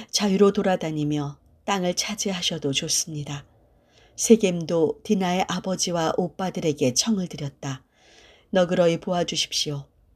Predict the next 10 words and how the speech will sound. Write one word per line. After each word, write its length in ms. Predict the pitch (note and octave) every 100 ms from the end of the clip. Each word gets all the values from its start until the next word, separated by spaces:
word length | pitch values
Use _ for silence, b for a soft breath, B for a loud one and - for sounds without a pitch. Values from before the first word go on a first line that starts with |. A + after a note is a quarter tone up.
| _
무엇이든지 760 | F3+ F3 F3 - F#3+ F3 F3 E3
말씀만 680 | E3 F3+ - F3+ D#3+ D3
하십시오. 600 | D#3+ F3 - - - D3 C#3+ b b b
다 240 | - E3+
드리겠습니다. 920 | D3 E3+ D3 D#3 - D#3+ C#3+ C#3 C#3 C#3 _ _ b b b b b
신부 420 | - B3 A3 A3
몸값과 880 | F#3+ F#3 F#3 F3 D3+ - D3+ D3 - _ _ _
선물은 640 | - - F#3 E3+ F3 F3 -
얼마든지 640 | F3 F#3 F#3 F3 D3+ D#3+
있습니다. 640 | D3+ - D#3+ D3 C#3 C#3